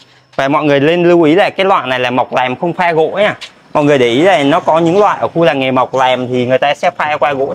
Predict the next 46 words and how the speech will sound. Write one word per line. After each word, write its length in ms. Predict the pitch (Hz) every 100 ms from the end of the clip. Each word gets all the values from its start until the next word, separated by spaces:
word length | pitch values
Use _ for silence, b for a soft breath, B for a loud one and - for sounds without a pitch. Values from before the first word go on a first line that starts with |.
| 185
thao 120 | 160
lao 200 | 147 139
hay 120 | 147
bằng 160 | 131 127
lăng 200 | 143 135 _ _ _ _ _ _ _ -
thì 100 | 120
nó 140 | 143
sẽ 200 | 170 180
rẻ 180 | 160 110
hơn. 220 | 113 143 135 _ _ _ _ _ _ _ _ _ _ -
Đấy. 180 | 110 131 - - - -
Thì 200 | 117 117
cái 140 | 127
loại 180 | 165 139
này 120 | 117
của 100 | 110
Mộc 220 | 107 107 104
là 160 | 107
gỗ 160 | 104 131 156
gó 100 | 170
đỏ 160 | 147
một 140 | 101 107
trăm 160 | 131
phần 120 | 131 110
trăm, 280 | 135 127
không 180 | 123 127
có 100 | 127
pha 200 | 135 135
gỗ. 240 | 117 - - _ _ _ _ _ _
Đấy. 100 | 98 - _ _ _ _ _ _ _ _ _ -
Còn 140 | 127
một 80 | 127
số 240 | - 127
khác 220 | 147 180 185
đó, 120 | 185
hôm 200 | 165 156
bữa 240 | 147 170
Mộc 260 | 190 123 -
phải 160 | 117 101
xử 180 | 113
lý 220 | 95 104 131
cho 120 | 160
một 200 | 143 117 -
cái 180 | 160 170
tủ 300 | 131 104 95 101
gỗ 520 | 123 156 202 220 226